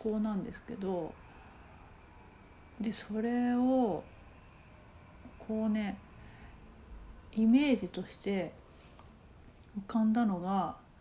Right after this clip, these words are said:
その、水槽の中に魚さんたちがいますよね。で、そこに餌をパラパラパラって巻くと、ブワーッとそこの餌に集まってくるじゃないですか。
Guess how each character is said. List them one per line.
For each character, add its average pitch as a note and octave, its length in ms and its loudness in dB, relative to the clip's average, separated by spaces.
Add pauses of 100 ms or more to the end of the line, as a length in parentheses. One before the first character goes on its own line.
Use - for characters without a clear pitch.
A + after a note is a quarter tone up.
(800)
そ C4+ 140 -2
の、 A3 640 0 (360)
水 D4+ 320 -2
槽 C#4 840 -2
の C4+ 180 2
中 C4 340 2
に E3 520 -4 (640)
魚 B3+ 400 2
さ C4 160 0
ん A3+ 80 2
た - 160 -10
ち E3 140 -8
が D#3+ 120 -8
い F3+ 100 -6
ま G3 140 0
す F#3+ 140 -8
よ E3 60 -8
ね。 E3+ 260 -8 (680)
で、 C4 100 -2
そ C4 140 -2
こ B3 160 -2
に B3 420 2
餌 C4 360 0
を E3+ 200 -2
パ A3 120 -4
ラ A3+ 80 0
パ A#3 100 0
ラ A3+ 60 0
パ A#3 120 0
ラ A#3 120 4
っ - 100 -2
て E3+ 100 -8
巻 F3+ 180 -6
く - 80 -18
と、 F3+ 220 -4 (360)
ブ C#4+ 100 -6
ワ C#4 240 -2
ー C#4 40 -2
ッ C4 40 -6
と G#3+ 140 -6
そ G3+ 140 -4
こ G3 120 -6
の G3 220 0
餌 G3+ 220 -2
に E3 100 -4 (120)
集 - 120 -2
ま A#3+ 80 6
っ A#3 80 -2
て F3+ 100 -4
く - 140 -6
る D#3 100 -6
じ D3 60 -8
ゃ - 20 -8
な - 60 -10
い - 20 -10
で D3+ 60 -12
す - 40 -16
か。 - 140 -12